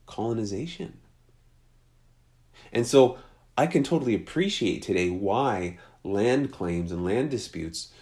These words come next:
are complicated, because on, on the one hand, you've got people, like most of us, for whom land is mainly an investment. It's, it's mainly a financial question.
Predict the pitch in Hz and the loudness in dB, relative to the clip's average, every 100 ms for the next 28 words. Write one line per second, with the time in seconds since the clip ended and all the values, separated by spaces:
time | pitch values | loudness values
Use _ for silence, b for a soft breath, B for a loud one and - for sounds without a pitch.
0 | b b 92 90 - - 147 156 120 - | b b -6 -6 -6 -8 -6 -6 -8 -8
1 | 82 85 101 120 120 117 - B B - | -12 -10 0 2 4 0 -4 B B 2
2 | - 160 110 117 151 170 107 87 92 B | 4 4 2 2 2 0 -2 -6 -8 B
3 | B 156 185 170 - - 208 185 123 127 | B 0 2 4 2 -2 -4 2 2 2
4 | B B 120 123 160 170 143 185 160 - | B B -2 2 2 4 2 2 0 -4
5 | 131 139 135 135 B B 123 151 170 175 | -2 0 -2 -4 B B 0 4 2 2
6 | - 120 113 - 110 117 135 139 135 110 | 2 2 2 -2 0 2 2 2 0 0
7 | 110 95 92 104 - 87 85 - _ _ | -4 -4 -2 -4 -6 -14 -14 -20 _ _
8 | _ _ _ _ _ _ - 90 - 101 | _ _ _ _ _ _ -12 -12 -8 -8
9 | 107 104 120 139 147 135 123 - - 101 | -4 0 2 4 4 4 2 -2 -4 0
10 | 104 104 95 90 90 - 82 | 0 0 -2 -6 -10 -8 -10